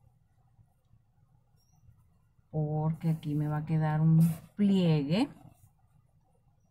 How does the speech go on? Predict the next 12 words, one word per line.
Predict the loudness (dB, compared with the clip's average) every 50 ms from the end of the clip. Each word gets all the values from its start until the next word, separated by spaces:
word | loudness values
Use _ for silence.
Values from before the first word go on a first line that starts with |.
| _ _ _ _ _ _ _ -10
Pero | -10 -8 -8 -10
eso | -10 -8 -8 -6
lo | -4 -4
vamos | -4 -4 -4 -4 -4 -2
a | -2 -2
solucionar | 0 0 0 2 4 4 4 4 4 6 6 6 6 8 8 8
acá | 8 8
en | 10 10
la | 10 10 10 10 10 10
esquina. | 10 10 8 10 10 10 10 12 12 12 10 10 8 8 6 4 2 0 -2 -4 -6 -8 -8 -10 -12 -12 -14 -20 -20 -20 -20 -20 -18 -18 -18 _ -20 _ _ _ _ -20 -20 _ _ _ _ _ -20 -20 _ _ -20 -20 _ _ _ _ _ -20 -20 -16 -14
Aquí, | -14 -14 -12 -8 -2 0 2
miren. | 2 2 2 0 -4